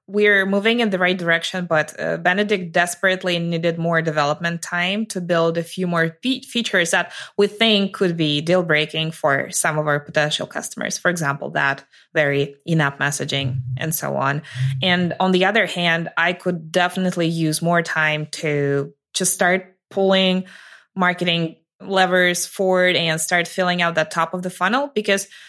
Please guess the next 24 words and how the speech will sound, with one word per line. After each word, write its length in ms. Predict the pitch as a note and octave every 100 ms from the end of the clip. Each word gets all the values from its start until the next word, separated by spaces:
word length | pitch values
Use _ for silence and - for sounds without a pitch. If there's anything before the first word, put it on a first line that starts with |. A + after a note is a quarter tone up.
| - -
over 200 | A3 G3+
the 100 | G3
last 340 | G3 C4 -
year 200 | G3+ F#3+
in 120 | F3+
particular, 720 | E3 F3 E4 F#4 G#3+ F#3 F3+ F3+
we 160 | - G3
have 280 | A#3+ G#3 F3
really 240 | D#4+ F4
fine-tuned 920 | - G3 G3+ G#3+ G#3+ G#3 F#3 F3 E3+ E3+
the 440 | F3+ E3+ D#3+ D#3+
middle 500 | E3 F#3 F3+ E3+ E3 -
of 80 |
the 80 | E3
funnel 420 | E3 E3 D#3+ D#3+
and 200 | D#3+ D3+
the 40 | E3
bottom 300 | E3 G3 F#3
of 60 |
the 80 | E3
funnel. 340 | E3 E3+ D#3+ D#3+
We 120 | E3
have 340 | - E3+ - _ _ _ _ - _ _
proper 360 | - D4 D#4+ D#4